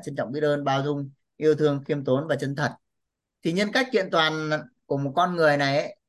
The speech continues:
cũng là những cái yếu tố của một môi trường tốt. Và khi chúng ta là nhân cách kiện toàn, có nhân cách kiện toàn rồi, chúng ta cũng có thể giúp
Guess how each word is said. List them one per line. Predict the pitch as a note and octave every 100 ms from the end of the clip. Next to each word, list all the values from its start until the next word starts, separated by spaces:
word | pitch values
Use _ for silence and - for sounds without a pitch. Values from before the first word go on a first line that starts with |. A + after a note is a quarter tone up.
| -
cũng | F#3+
là | G#3 F#3+ D3+ C#3
những | D3
cái | F3+
yếu | E3 E3+ E3+
tố | D3 F3+
của | D#3+
một | C3+ B2
môi | C#3 C#3
trường | C#3 A#2
tốt. | D#3 F#3+ - - _ _ _ _ _ _ _
Và | - D#3+
khi | D#3 G#3+ G#3
chúng | G#3+
ta | G#3
là | G3 D#3+
nhân | F3 F#3+
cách | A3+ G3
kiện | C#3+
toàn, | D#3 D3 C#3+ C3+
có | D3+
nhân | G3 G#3
cách | G#3+
kiện | E3+ -
toàn | C#3+ C#3
rồi, | C#3 C#3 C3
chúng | D3+
ta | E3
cũng | D#3+ D#3
có | F3+
thể | A#2+
giúp | B2+ G#3